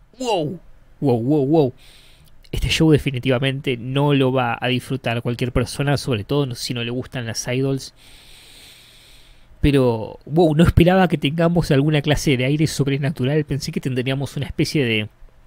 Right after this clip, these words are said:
show de, de idols, chicas, eh, con una relación y amistad creciendo entre ellas mientras mejoraban y,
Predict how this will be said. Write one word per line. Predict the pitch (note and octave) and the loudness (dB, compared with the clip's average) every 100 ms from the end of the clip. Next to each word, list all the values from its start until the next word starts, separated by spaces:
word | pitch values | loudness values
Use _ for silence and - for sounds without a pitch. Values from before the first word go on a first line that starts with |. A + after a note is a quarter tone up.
| - _ _ _ - | -20 _ _ _ -8
show | - C#3 C3 B2+ C3+ | -4 -2 -2 -2 -6
de, | A2+ G2+ - - - - B2 | -8 -12 -16 -20 -20 -18 -6
de | B2 A#2+ | -4 2
idols, | D3+ C#3+ C3 C3 B2 - - - - - - | 2 2 2 0 -6 -14 -20 -20 -20 -20 -6
chicas, | D#3 D3 - - | -2 0 -2 -4
eh, | - B2 G#2 F2+ | -6 -4 -6 -10
con | - B2 | -8 -6
una | B2+ A2+ A2 - - - - - - - | -4 -4 -6 -12 -20 -20 -20 -20 -6 2
relación | C#3 B2 - D3 D3+ D#3+ | 2 2 0 0 0 -2
y | D3 | -2
amistad | B2+ B2 - C#3+ - | -2 -2 0 0 0
creciendo | C#3 - C#3+ C#3+ E3 | -4 -4 -2 0 0
entre | C#3 - A#2+ C#3 | -2 -2 -2 0
ellas | C3 E3 C#3+ - C3+ | -2 -2 -2 -4 -6
mientras | A#2+ A#2 A#2 | -6 -6 -6
mejoraban | C#3+ - - B2 C3+ D3+ C#3+ B2+ A#2 | -6 -6 -4 -2 0 0 0 -2 -8
y, | G2+ - - | -14 -18 -20